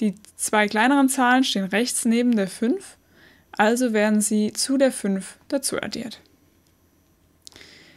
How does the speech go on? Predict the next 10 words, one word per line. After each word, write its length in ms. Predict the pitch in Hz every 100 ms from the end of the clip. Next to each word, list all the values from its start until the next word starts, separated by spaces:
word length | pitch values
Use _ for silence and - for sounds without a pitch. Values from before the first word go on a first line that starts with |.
| _ _ _ _ _ _ _ _ -
Die 80 |
drei 500 | 233 - 269 285 311 440 - _ _ _ -
könnte 260 | 269 277
man 160 | 285 247
jetzt 180 | 240 -
auf 200 | 233 233
die 140 | 233
Idee 200 | 220 240
kommen, 340 | 254 269 254
okay, 440 | 240 - 226 240